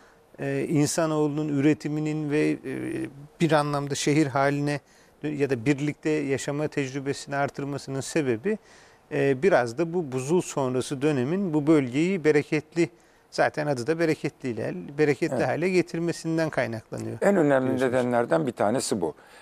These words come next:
Speaker 2: Ama tabii her zaman bereket insanlarda, e, toplumsal veyahut da diğer alanlardaki bir sıçramaya neden olmayabilir. Burada Neolitik insanın, yani Anadolu'da yaşayan, bu coğrafyada yaşayan, o dönemde yaşayan insanların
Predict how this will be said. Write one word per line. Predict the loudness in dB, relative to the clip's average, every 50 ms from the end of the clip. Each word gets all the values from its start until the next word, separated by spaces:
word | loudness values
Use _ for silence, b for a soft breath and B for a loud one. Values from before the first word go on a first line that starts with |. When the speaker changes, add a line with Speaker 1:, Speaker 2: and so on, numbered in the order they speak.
| B B
Speaker 2:
Ama | 0 2 2 2 2 0 0
tabii | -2 0 0 -2 -6 -10 -10 -4
her | 0 2 2 4
zaman | 4 2 0 2 0 0 -2 -4 -4 0
bereket | 2 2 2 2 2 -2 -4 -4 -6 -8
insanlarda, | -6 -4 -4 -4 0 0 0 2 2 0 0 0 0 0 0 0 -2 b b b b b b -12 -6
e, | -2 0 2 2 0 -2 _ -4
toplumsal | -4 -4 -4 -4 -8 -8 -6 -2 2 2 2 4 2 -2 -6 -12 -10 -2
veyahut | 0 2 2 0 -2 -4
da | -8 -4 2
diğer | 4 4 4 4
alanlardaki | 4 4 2 2 0 0 -2 -2 -4 -6 -10 -10
bir | -12
sıçramaya | -12 -8 -8 -8 -6 -2 -2 0 2 2 0
neden | 2 0 0 0 2 2
olmayabilir. | 2 2 2 0 -2 -4 -6 -8 -16 -20 -20 -20 _ B B B B B B B B -12
Burada | -4 -2 0 0 0 0 0 0 0 -2 -6 _ _ _ _ _ _ -10
Neolitik | -6 -2 0 2 2 0 0 -2 0 0
insanın, | 0 -2 0 -4 -6 -6 -8 -10 -16 -18 -20 _ _ -8
yani | -6 -6 -6 -6 -8 -6
Anadolu'da | -4 -2 -2 0 2 0 0 2 0
yaşayan, | 0 0 0 -2 -2 -4 -4 -4 -6
bu | -4
coğrafyada | 0 0 0 0 0 -4 -6 -4 -2
yaşayan, | -4 -4 -4 -6 -4 -2
o | 0 2
dönemde | 2 2 0 -2 -2 -2
yaşayan | -2 -4 -2 -2 -4 -4 -4
insanların | -4 -8 -8 -8 -8 -8 -8 -6 -6 -6 -8